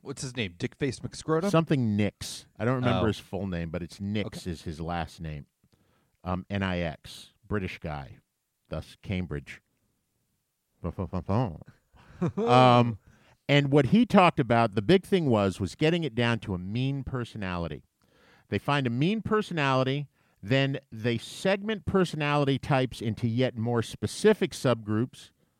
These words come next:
Speaker 2: and then using other variables, they can create more and, and smaller groups susceptible to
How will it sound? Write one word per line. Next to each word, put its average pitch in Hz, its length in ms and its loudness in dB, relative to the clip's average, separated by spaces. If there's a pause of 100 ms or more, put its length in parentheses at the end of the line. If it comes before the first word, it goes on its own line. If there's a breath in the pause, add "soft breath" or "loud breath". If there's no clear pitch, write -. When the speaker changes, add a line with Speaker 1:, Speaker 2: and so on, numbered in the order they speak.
(300)
Speaker 2:
and 120 100 0
then 143 100 2
using 143 340 2
other 196 360 4
variables, 139 500 4
they 135 80 0
can - 220 -8
create 131 420 0
more 170 500 2
and, 143 380 -4
and 120 220 -2
smaller 190 600 2
groups 123 420 0
susceptible 139 640 -2
to 95 260 -4